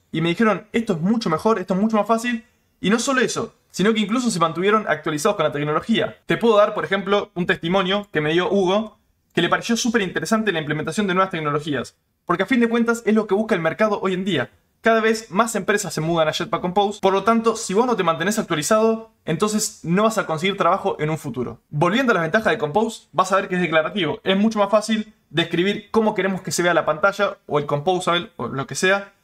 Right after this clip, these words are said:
en Compose que en X M L. En Compose le decimos, "Dame una columna, dame dos textos", problema resuelto. En X M L,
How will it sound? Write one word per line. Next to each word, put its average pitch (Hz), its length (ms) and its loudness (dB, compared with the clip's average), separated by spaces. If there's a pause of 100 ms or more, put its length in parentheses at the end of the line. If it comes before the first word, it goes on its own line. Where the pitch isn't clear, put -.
(140)
en 156 140 0
Compose 226 520 0 (260)
que 160 80 -2
en 160 60 2
X 165 240 -2
M 135 120 -2
L. 117 200 -6 (320)
En 160 140 0
Compose 202 340 0
le 185 60 2
decimos, 202 440 -2 (220)
"Dame 220 220 4
una 175 120 -2
columna, 214 560 2
dame 180 240 0
dos 175 160 -2
textos", 214 440 -2 (180)
problema 160 360 2
resuelto. 143 460 -6 (300)
En 190 100 2
X 226 240 0
M 226 160 2
L, 240 340 -2